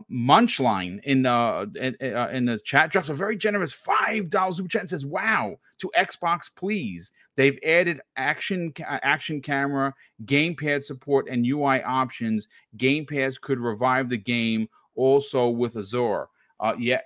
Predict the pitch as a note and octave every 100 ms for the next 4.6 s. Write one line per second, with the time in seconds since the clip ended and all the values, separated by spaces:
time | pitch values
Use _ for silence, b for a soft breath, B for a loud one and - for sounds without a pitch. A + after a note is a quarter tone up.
0 | A#2+ B2 B2+ C3 B2 A#2+ G2 B2 B2 A2
1 | - - B2 C3+ D#3 D3+ C#3 E3+ D3 B2+
2 | D3 D3 D3 C#3+ C#3 C3+ A#2 C3 C3+ B2+
3 | C#3+ A2+ G2 A#2 A#2+ C#3 A#2+ A2 A2+ -
4 | _ - A2+ A#2+ A#2 G2